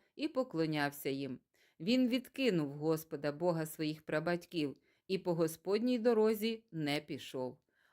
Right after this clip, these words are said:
Амонові слуги учинили проти нього змову й убили царя в його ж палаці.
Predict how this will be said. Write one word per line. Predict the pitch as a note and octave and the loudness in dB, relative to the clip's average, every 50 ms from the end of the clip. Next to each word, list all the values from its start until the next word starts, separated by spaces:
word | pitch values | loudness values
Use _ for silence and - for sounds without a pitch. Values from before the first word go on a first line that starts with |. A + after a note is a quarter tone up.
| _ - | _ -4
Амонові | F3+ G#3 A3 B3 D4 D#4+ D#4+ D4+ C#4+ D4 | -2 0 2 2 2 4 4 2 2 0
слуги | C#4 - - B3 B3+ C4+ C4+ C4 C4 A#3+ | 0 -2 -2 0 2 2 2 4 2 2
учинили | - - G#3 G#3 - A3 G#3 G#3 A3 A3+ A3+ A3 G#3+ | 2 0 -4 -2 0 0 2 2 4 4 4 4 4
проти | G#3+ G3+ G3 F#3+ F3+ - F#3 G3 | 4 2 -2 0 0 0 0 0
нього | G#3 G3+ G3+ G3 G3+ G#3 G#3 | 0 0 0 0 0 0 0
змову | G3 A3 B3 C#4 C4 G3 D#3 C3 C#3+ | 0 0 2 2 2 2 2 0 0
й | C#3 C#3+ | -2 -2
убили | D#3 E3+ F#3+ C#4+ D#4+ B3+ D#3 D3 | -2 -2 0 0 0 2 0 -2
царя | D3 - - D#3+ D#3+ G#3 A#3+ B3 G#3+ | -2 -2 0 0 2 4 2 2 2
в | E3+ | 0
його | D3+ D#3 D3+ E3+ A#3 A#3+ | -2 -2 0 0 0 0
ж | A3 - - | -2 -4 -6
палаці. | C#3+ B2+ B2+ C#3+ C#3+ C#3+ C#3 - - - B2+ - | -6 -4 0 0 0 0 0 -2 -8 -14 -14 -14